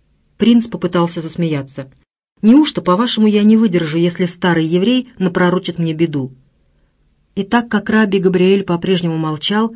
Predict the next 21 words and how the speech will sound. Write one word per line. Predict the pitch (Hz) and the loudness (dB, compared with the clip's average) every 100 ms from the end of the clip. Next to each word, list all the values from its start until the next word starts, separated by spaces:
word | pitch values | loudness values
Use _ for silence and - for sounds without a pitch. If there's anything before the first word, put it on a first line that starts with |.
| - | -10
принц | 180 180 175 | -2 0 -2
сказал: | - 175 160 143 135 _ _ _ _ _ _ - | -2 -2 -2 -6 -10 _ _ _ _ _ _ -2
«Да | 175 | 4
не | 233 240 | 4 4
прячьтесь | 277 277 - 240 226 | 2 0 0 -4 -2
вы | 208 | -4
за | 196 | -4
своё | 185 196 202 | -2 0 2
упрямство, | 190 185 190 170 - 143 131 - - | 0 0 0 0 -4 -10 -12 -12 -2
точно | 214 - 220 | 0 4 4
улитка | 220 202 180 | 4 2 -4
в | 170 | -4
свою | 170 170 165 | 0 0 0
раковину. | 147 147 139 139 - _ _ _ _ _ - | -2 -6 -8 -8 -12 _ _ _ _ _ -2
Я | 220 254 | 0 2
жду, | 202 208 226 - _ _ _ | 0 0 -2 -4 _ _ _
мой | 170 175 | 0 0
Калхас, | 170 175 202 - 143 131 - _ _ | 0 -2 -2 -4 -8 -8 -12 _ _
мой | 180 180 | 0 2
Даниил». | 160 165 160 160 165 - _ _ _ _ _ _ _ _ _ _ _ _ _ | 2 0 0 -2 -4 -8 _ _ _ _ _ _ _ _ _ _ _ _ _
Примечание. | 208 220 220 185 156 151 139 | 4 4 4 0 -2 -2 -6